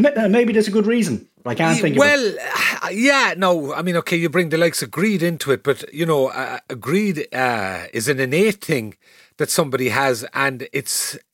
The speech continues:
Speaker 2: irrelevant in that sense to the perpetrator, uh, the status of the victim, if you want to put it that way. The, the, the, the perpetrator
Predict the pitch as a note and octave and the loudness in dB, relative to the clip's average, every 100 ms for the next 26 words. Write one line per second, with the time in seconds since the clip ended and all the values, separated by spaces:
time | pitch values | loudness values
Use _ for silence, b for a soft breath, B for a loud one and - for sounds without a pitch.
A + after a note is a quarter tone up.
0 | _ _ _ C3 C3 F#3 E3 D3+ B2+ B2 | _ _ _ 0 2 2 2 -2 -6 -2
1 | D#3 C#3+ - C#3+ A2 - - b b b | 0 0 -2 -2 -2 -8 -10 b b b
2 | b C#3+ C3+ - E3+ - - D3 C3+ - | b -4 -4 0 -2 -2 -4 0 0 0
3 | B2 G2+ - _ _ _ _ _ A2+ A2 | -4 -4 -10 _ _ _ _ _ -6 -4
4 | G#2 G2 B2 - D#3 C3 - A#2+ B2 G3+ | -4 -4 -4 0 0 0 -6 -6 0 0
5 | A3 B3+ A3+ - C#3 A#2+ G#2 B2+ A2 G2+ | 0 -2 -2 0 0 -2 -2 -2 -2 -2
6 | A#2+ G#2+ G#2 A2+ F#2+ A#2 A2 G#2+ A2+ E3 | -4 -2 -6 -4 -6 -6 -6 -10 -4 -2
7 | F#3+ D3 - D3 A2+ A#2 | -2 -4 0 0 2 -2